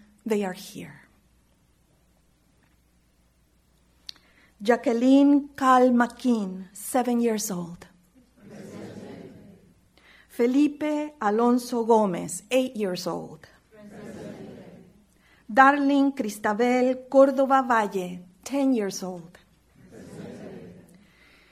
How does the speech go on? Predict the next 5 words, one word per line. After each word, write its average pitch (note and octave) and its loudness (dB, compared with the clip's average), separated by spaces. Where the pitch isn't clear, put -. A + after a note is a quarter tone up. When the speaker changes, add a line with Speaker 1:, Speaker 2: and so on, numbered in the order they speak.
Speaker 1:
Juan D4+ 4
de C4+ 4
León A#3+ 4
Gutiérrez, A#3+ -4
sixteen-year-old. F#3+ -4